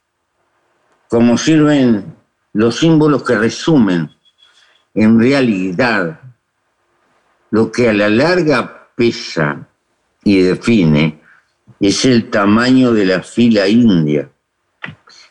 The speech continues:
Los héroes, por sí mismos,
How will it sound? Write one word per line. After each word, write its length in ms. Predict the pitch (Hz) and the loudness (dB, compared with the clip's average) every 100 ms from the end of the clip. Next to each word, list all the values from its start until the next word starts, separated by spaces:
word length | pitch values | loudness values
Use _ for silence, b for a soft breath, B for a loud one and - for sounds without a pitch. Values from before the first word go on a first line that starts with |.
| - | -4
Los 340 | 143 185 - 143 | 0 0 0 0
héroes, 640 | 113 85 87 87 - - _ _ _ _ _ - | 0 2 0 -2 -6 -14 _ _ _ _ _ -4
por 220 | 101 92 | -2 -2
sí 280 | - 165 151 | -2 0 2
mismos, 500 | 117 90 - 76 | 2 0 -2 -2